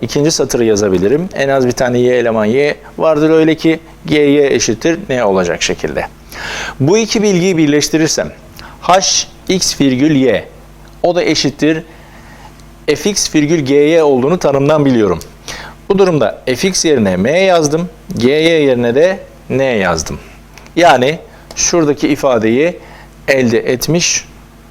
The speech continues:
oldum. Bu da bize H'ın örten olduğunu söyler. Birebir ve örten bir fonksiyon bulduk. X kartezyen Y'nin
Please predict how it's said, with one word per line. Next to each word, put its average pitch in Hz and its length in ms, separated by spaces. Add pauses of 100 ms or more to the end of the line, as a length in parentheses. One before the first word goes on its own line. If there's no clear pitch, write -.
(120)
oldum. 98 320 (1700)
Bu 185 80
da 165 140
bize 143 160
H'ın 147 300
örten 143 280
olduğunu 110 360
söyler. 147 500 (480)
Birebir 143 380
ve 135 60
örten 123 420
bir 107 160 (480)
fonksiyon 127 640
bulduk. 151 480 (1160)
X - 240
kartezyen 107 560
Y'nin 139 500